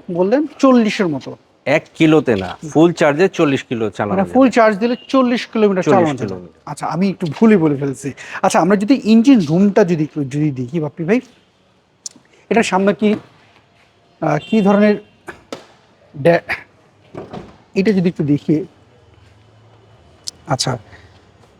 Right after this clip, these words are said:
Speaker 1: আপনার শোরুমে তো কোনো অ্যাক্সিডেন্ট হিস্টরি কোনো গাড়ি তো আপনি ইম্পোর্ট করেন না?
Speaker 2: না, আজ পর্যন্ত করিনি আমি।
Speaker 1: আজ পর্যন্ত আপনি করেননি?
Speaker 2: ভবিষ্যতেও করবো না, ইনশাআল্লাহ।
Speaker 1: আচ্ছা, আপনি যেরকম সব সময় বলেন বাপ্পি ভাই যে আমার গাড়িটা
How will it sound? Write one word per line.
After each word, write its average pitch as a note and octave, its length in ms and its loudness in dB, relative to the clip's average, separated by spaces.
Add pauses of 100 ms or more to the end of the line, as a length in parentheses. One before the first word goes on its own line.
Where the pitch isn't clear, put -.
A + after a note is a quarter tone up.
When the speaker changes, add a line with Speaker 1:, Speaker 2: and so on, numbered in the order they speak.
(840)
Speaker 1:
আপনার B3 360 2
শোরুমে G#3+ 460 0
তো G#3+ 100 -8
কোনো A3 240 -8 (100)
অ্যাক্সিডেন্ট - 520 -6
হিস্টরি G3 200 -6
কোনো F#3 280 0
গাড়ি D3+ 220 -2
তো F3 120 0
আপনি E3+ 200 -2
ইম্পোর্ট D#3 280 -2
করেন B2 280 -8
না? A#2 140 -4
Speaker 2:
না, G#2 200 -2 (1500)
আজ A#2 260 0
পর্যন্ত C#3 280 2
করিনি G2+ 460 -2
আমি। F#2 120 -16 (120)
Speaker 1:
আজ E3 160 -4
পর্যন্ত - 260 -6
আপনি D3 180 0
করেননি? C3+ 160 4
Speaker 2:
ভবিষ্যতেও C#3 380 2
করবো A2+ 280 0
না, G#2 140 -4
ইনশাআল্লাহ। G2 640 -10 (220)
Speaker 1:
আচ্ছা, D#3 220 -2
আপনি E3+ 260 -2
যেরকম F3 260 2
সব F3 220 -2 (140)
সময় F#3 180 2
বলেন D3 280 -2
বাপ্পি D3 240 -6
ভাই C#3+ 160 -4
যে C3+ 180 -10 (140)
আমার F3 360 0
গাড়িটা E3 500 2